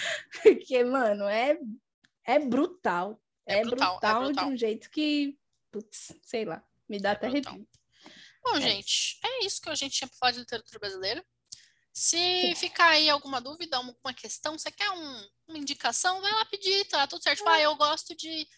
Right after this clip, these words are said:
Speaker 2: histórias de terror. O que que eu posso ler de brasileiro? Ah, eu gosto de romance água com açúcar. O que que eu posso ler?"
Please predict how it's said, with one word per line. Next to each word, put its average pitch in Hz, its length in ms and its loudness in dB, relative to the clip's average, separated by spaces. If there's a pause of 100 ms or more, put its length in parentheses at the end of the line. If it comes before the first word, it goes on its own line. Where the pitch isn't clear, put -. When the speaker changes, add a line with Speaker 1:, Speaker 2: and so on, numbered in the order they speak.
(300)
Speaker 2:
histórias 415 360 -2
de 508 100 -8
terror. 320 420 -2
O - 40 -16
que 370 100 -10
que - 120 -12
eu 466 80 -8
posso 320 320 -4
ler 254 160 -2
de - 100 -12
brasileiro? 240 400 -2
Ah, 262 100 4
eu 262 100 0
gosto 294 380 -4
de 320 260 -2
romance 311 460 -4
água 370 160 -4
com - 120 -12
açúcar. 262 300 -8
O - 20 -8
que 381 120 -6
que - 80 -8
eu 415 120 -4
posso 392 280 -2
ler?" 240 240 -2